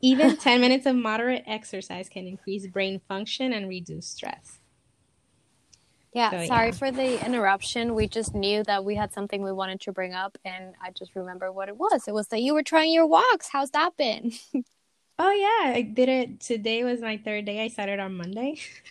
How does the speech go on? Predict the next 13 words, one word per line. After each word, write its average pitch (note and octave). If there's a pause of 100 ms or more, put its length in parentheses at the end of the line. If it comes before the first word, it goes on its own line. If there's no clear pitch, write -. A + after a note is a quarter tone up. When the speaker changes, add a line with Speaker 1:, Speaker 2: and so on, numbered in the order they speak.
Speaker 1:
<laughs> D4+
Speaker 2:
Nice. B3
<laughs> C4 (240)
Speaker 1:
Yeah, G#3 (140)
and, G3+
um, F#3 (1120)
so -
because C4
I, B3+ (240)
I A3+ (480)
requested A3
full C4+
remote, G3